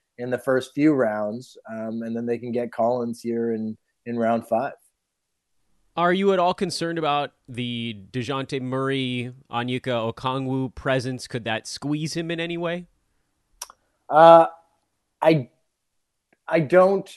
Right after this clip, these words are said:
Speaker 1: I'm not worried. I'm not worried about, um, DeJounte Murray, uh, not at all. On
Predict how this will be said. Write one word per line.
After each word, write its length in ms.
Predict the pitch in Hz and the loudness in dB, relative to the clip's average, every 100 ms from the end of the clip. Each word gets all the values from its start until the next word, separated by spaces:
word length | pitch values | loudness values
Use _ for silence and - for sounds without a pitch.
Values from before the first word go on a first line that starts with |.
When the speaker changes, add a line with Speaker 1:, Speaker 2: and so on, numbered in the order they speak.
| _ | _
Speaker 1:
I'm 180 | 147 170 | -4 0
not 220 | 190 156 | 2 0
worried. 360 | 107 82 - _ _ _ | -4 -10 -18 _ _ _
I'm 140 | 143 175 | -6 0
not 180 | 180 | 2
worried 320 | 160 165 160 156 | 4 4 4 2
about, 460 | 135 139 139 135 - | 2 2 4 2 -2
um, 460 | 123 120 117 117 123 _ - | -6 -6 -4 -8 -12 _ -18
DeJounte 720 | 139 139 131 156 151 - 151 | -8 -4 0 2 0 -2 -6
Murray, 600 | 131 131 143 156 156 156 165 - | -4 -2 0 0 2 0 -4 -10
uh, 540 | 120 113 113 110 113 113 _ _ _ _ _ _ _ _ _ _ _ _ _ _ _ _ _ 147 | -8 -6 -6 -6 -8 -10 _ _ _ _ _ _ _ _ _ _ _ _ _ _ _ _ _ -14
not 400 | 139 143 147 143 | -6 0 2 4
at 60 | |
all. 560 | 143 151 151 156 156 - - | 6 8 8 8 2 -10 -14
On 400 | 127 135 143 143 | -8 -6 -6 -12